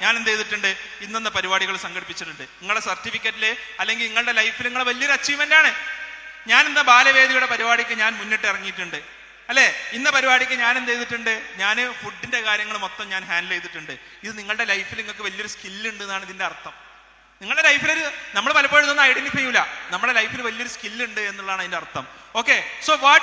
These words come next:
we are good at എന്നുള്ളത് നമ്മൾ ഇങ്ങനെ കണ്ടുപിടിക്കണം. ഓക്കെ, പിന്നെ നിങ്ങളോട് ചില ആൾക്കാരെങ്കിലും പറയുന്നത്, "നിങ്ങളെ കൊണ്ട് കഴിയൂല, നിങ്ങളൊരു മണ്ടനാണ്, അല്ലെങ്കിൽ എന്നെ കൊണ്ട് കണക്ക് പറ്റൂല, നിന്നെ കൊണ്ട് ഇംഗ്ലീഷ് പഠിക്കാൻ കഴിയില്ല,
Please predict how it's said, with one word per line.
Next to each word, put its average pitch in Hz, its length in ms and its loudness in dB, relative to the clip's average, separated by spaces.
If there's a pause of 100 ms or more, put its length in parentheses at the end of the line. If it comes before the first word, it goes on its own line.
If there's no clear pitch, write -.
we 320 120 8
are 294 160 2
good 277 160 6
at - 180 -2 (180)
എന്നുള്ളത് 247 600 2 (220)
നമ്മൾ 233 220 0
ഇങ്ങനെ 254 260 0
കണ്ടുപിടിക്കണം. 240 760 -2 (200)
ഓക്കെ, 254 320 6 (340)
പിന്നെ 320 420 6 (240)
നിങ്ങളോട് 320 380 4
ചില 277 220 2
ആൾക്കാരെങ്കിലും 254 640 4
പറയുന്നത്, 214 400 0 (840)
"നിങ്ങളെ 196 180 -8
കൊണ്ട് 202 260 -6
കഴിയൂല, 156 380 -4
നിങ്ങളൊരു - 1080 -14
മണ്ടനാണ്, 175 500 0 (720)
അല്ലെങ്കിൽ 190 240 0
എന്നെ 208 160 0
കൊണ്ട് 233 180 -2
കണക്ക് 185 360 -2
പറ്റൂല, 156 460 -6 (800)
നിന്നെ 277 240 4
കൊണ്ട് 320 260 8
ഇംഗ്ലീഷ് 302 400 2
പഠിക്കാൻ 285 340 6
കഴിയില്ല, 269 540 6